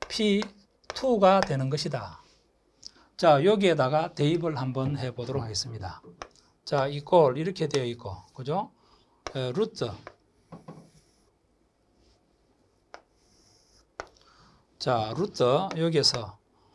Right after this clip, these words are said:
에, 분모분의 분자 이렇게 정리가 되겠죠. 자, 그러면 루트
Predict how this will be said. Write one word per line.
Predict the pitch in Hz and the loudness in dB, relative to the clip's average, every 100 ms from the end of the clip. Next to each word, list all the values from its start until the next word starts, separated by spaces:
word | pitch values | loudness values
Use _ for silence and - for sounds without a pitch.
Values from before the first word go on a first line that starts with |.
| - _ _ - | -20 _ _ -14
에, | 131 120 | -10 -10
분모분의 | 120 196 185 160 143 143 147 | -8 -4 2 2 2 0 0
분자 | 147 165 147 113 95 - | -2 -2 -2 -4 -6 -10
이렇게 | 151 165 165 220 | -8 -6 -2 -2
정리가 | 208 151 147 143 143 156 | 0 2 2 2 2 0
되겠죠. | 139 123 131 110 95 98 _ _ _ _ _ _ _ | -2 -4 -4 -6 -10 -12 _ _ _ _ _ _ _
자, | - | -4
그러면 | 147 190 170 131 127 165 147 | 0 2 2 2 0 -2 -4
루트 | 147 240 - - 156 127 | -4 -4 -4 2 4 4